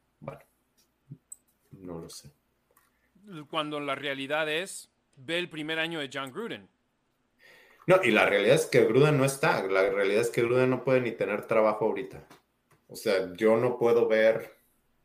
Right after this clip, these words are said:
Speaker 1: pues, ni el futuro, ni qué hubiese sido si, si fuera diferente. La realidad es que ahorita,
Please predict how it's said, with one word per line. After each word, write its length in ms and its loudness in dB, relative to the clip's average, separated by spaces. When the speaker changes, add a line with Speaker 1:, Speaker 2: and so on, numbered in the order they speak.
Speaker 1:
pues, 180 -8
ni 120 -6
el 180 -4
futuro, 600 -2
ni 340 -8
qué 140 -8
hubiese 380 -2
sido 420 -4
si, 340 -12
si 200 -14
fuera 300 -2
diferente. 500 -6
La 140 -2
realidad 300 -2
es 120 -6
que 80 -10
ahorita, 460 -2